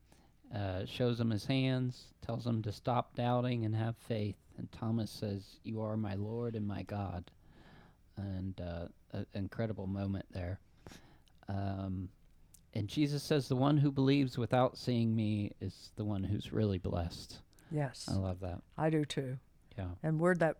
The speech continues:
Speaker 2: really blessed people right now. We haven't seen him in person,
Speaker 1: Yep.
Speaker 2: but we believe.
Speaker 1: Yep.
Speaker 2: I love how John ends this chapter, the purpose of the book.
Speaker 1: Yeah.
Speaker 2: "This is written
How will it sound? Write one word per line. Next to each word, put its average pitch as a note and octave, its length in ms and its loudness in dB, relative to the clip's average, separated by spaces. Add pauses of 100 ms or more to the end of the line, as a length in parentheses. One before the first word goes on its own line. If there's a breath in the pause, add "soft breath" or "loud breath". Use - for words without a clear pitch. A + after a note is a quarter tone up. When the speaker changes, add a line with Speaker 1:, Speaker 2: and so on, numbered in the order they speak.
Speaker 2:
really F3 400 4
blessed D3+ 540 0
people D3 340 -4
right D3+ 220 -4
now. D#3 240 0
We F3 160 -2
haven't F3+ 280 0
seen G3 300 2
him G3+ 100 6
in G3+ 140 4
person, E3 420 -2
Speaker 1:
Yep. G#2+ 200 -8 (260 loud breath)
Speaker 2:
but - 140 -2
we D3+ 140 -2
believe. C#3+ 580 -4
Speaker 1:
Yep. G2 140 -10 (280 loud breath)
Speaker 2:
I F#3+ 120 8
love A#3 580 8
how F3+ 160 2
John E3+ 360 2
ends E3 300 0
this D3 260 -4
chapter, - 600 -6 (480 soft breath)
the D#3+ 100 0
purpose F#3 500 0
of D#3 140 -4
the D#3+ 80 0
book. C3 380 -4 (360 loud breath)
Speaker 1:
Yeah. A2+ 60 -14 (300 loud breath)
Speaker 2:
"This E3 220 0
is G3+ 180 0
written D#3 580 4